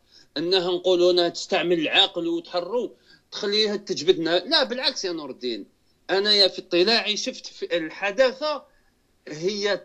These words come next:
تكسر كلش، تكسر كلش عن الماضي، ما تخلي له حتى، يعني، كما قلت لك، الحرية المطلقة، العقل عنده حرية مطلقة، يعني، وراح نوقعوا، وقعوا الآن في تناقضات،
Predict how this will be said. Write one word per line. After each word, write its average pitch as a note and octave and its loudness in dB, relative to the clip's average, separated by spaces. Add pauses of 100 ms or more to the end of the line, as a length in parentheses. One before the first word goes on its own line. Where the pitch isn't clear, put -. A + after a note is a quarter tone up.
تكسر - -2
كلش، E3+ 2 (160)
تكسر D#3 -10
كلش C4 2
عن B3+ 2
الماضي، A3+ -2
ما A3 -2
تخلي G#3+ -4
له G3+ -2
حتى، D4+ 0 (920)
يعني، C#3 -8 (840)
كما G3 2
قلت - -2
لك، F#3 4
الحرية D3+ 4
المطلقة، C#4+ 2
العقل G3 -6
عنده D3+ -8 (100)
حرية D#3+ -4
مطلقة، D4+ -4 (260)
يعني، F3+ -2 (1300)
وراح G#3 -4
نوقعوا، A#3 0
وقعوا A#3 -6
الآن D4 -2
في C4 -4
تناقضات، D4+ 0